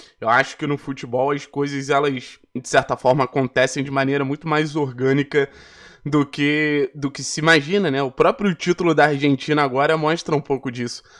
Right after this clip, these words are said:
Depois daquela derrota para a Arábia Saudita, quem imaginava que a Argentina conseguiria dar essa volta por cima e, e fazer a Copa do Mundo que ela acabou fazendo, né?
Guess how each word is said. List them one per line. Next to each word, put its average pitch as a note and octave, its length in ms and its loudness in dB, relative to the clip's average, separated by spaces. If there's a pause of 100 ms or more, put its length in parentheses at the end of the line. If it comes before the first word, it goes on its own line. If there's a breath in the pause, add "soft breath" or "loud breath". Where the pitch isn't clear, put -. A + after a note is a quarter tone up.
(220 soft breath)
Depois B2 280 4
daquela C3 300 4
derrota C3 500 4
para C3+ 280 4
a B2 80 2
Arábia B2+ 320 0
Saudita, A#2+ 500 -2
quem C#3+ 140 0
imaginava C#3+ 640 0
que D3 240 -4
a C3+ 80 4
Argentina C3+ 560 -2
conseguiria C3+ 560 -2
dar C3 340 2 (580 soft breath)
essa C3+ 280 6
volta C3 280 2
por C3 200 -6
cima D3+ 480 -2
e, D3 300 -2
e D3 160 -4
fazer C#3+ 880 0
a C3+ 80 2
Copa C#3+ 300 0
do C3+ 100 -4
Mundo C3 240 0
que C#3+ 80 -2
ela C3+ 120 4
acabou B2 340 0
fazendo, A#2+ 580 -2
né? A#2 140 -4